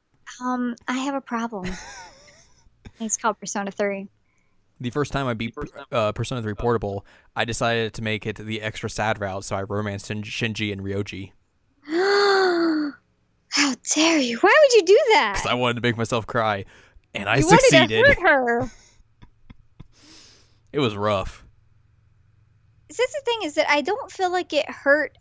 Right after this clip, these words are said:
Speaker 1: as much when I, um, ow. When, <laughs> sorry, that was bad timing.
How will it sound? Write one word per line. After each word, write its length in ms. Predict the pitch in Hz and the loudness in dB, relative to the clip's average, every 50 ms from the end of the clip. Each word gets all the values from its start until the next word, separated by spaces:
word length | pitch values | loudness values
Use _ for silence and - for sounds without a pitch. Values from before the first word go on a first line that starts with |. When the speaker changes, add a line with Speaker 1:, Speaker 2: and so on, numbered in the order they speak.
| _ - | _ -4
Speaker 1:
as 260 | - 247 247 226 214 | -4 -2 -2 -4 -4
much 680 | 226 220 220 220 226 233 - - - - - - - - _ _ _ _ _ _ _ _ _ _ _ _ - | -4 -2 0 0 -2 -2 -2 -2 -2 -4 -4 -8 -14 -20 _ _ _ _ _ _ _ _ _ _ _ _ -2
when 340 | 240 254 247 240 240 233 | 0 2 4 4 2 0
I, 460 | 226 - 220 220 220 220 220 220 220 208 | 0 0 2 2 2 2 2 0 0 -2
um, 540 | - 214 208 202 202 196 190 190 202 202 - _ _ _ _ _ _ _ _ _ _ _ _ _ _ _ _ _ _ _ _ _ _ _ - - - - | -4 -4 -6 -6 -8 -10 -10 -12 -16 -18 -20 _ _ _ _ _ _ _ _ _ _ _ _ _ _ _ _ _ _ _ _ _ _ _ -20 -20 -20 -16
ow. 400 | 247 247 196 60 60 - - - _ _ - - - - - - _ - | -14 -12 -12 -12 -14 -16 -18 -20 _ _ -20 -20 -20 -20 -20 -20 _ 0
When, 480 | 233 247 262 262 262 262 254 254 254 - - - - - - - - _ - - - - _ _ - - - - - | 4 6 6 6 6 4 2 2 0 -4 -8 -20 -20 -20 -20 -20 -20 _ -20 -20 -20 -20 _ _ -20 -20 -18 -8 -2
<laughs> 680 | - - - - - - - - - - - - - _ | 0 0 0 0 -4 -8 -12 -16 -18 -20 -20 -20 -20 _
sorry, 400 | - - - 269 233 220 220 220 | -12 -6 -2 0 0 0 -2 -2
that 160 | 226 208 226 | -2 -2 -2
was 120 | 247 247 226 | -2 -4 -2
bad 220 | 247 220 214 214 | -2 -2 -2 -4
timing. 460 | 214 233 202 190 196 208 233 240 254 | -4 -8 -8 -8 -8 -10 -10 -10 -12